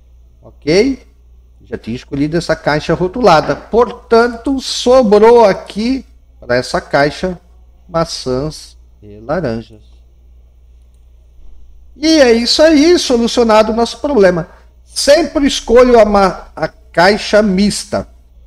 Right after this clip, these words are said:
Por quê? Porque ela não é, ela n-, não está misturada. Portanto, a fruta que você escolher aqui vai ser a fruta que está na caixa, óbvio, né? Como não pode ter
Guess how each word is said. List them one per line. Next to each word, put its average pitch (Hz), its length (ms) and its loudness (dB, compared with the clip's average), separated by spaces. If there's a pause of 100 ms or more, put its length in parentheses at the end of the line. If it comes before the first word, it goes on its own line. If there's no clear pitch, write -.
Por 156 280 -4
quê? 202 380 2 (260)
Porque - 380 -20
ela 143 200 0
não 202 400 -2
é, 160 320 0 (840)
ela 123 420 -2
n-, 123 240 -8 (100)
não 127 240 -6
está 151 300 -4
misturada. 151 800 -2 (560)
Portanto, 220 420 2
a 156 60 2
fruta 269 420 -2
que 214 140 -6
você 170 320 -4
escolher 151 580 -2
aqui 185 460 -2
vai 123 240 -4
ser - 220 -6
a 208 80 -2
fruta 233 680 -6 (240)
que 135 100 -20
está 127 240 -10
na 160 100 -4
caixa, - 460 0 (100)
óbvio, 117 420 0
né? 190 320 0 (840)
Como 277 300 2
não 233 180 2
pode 175 500 2
ter 113 460 -6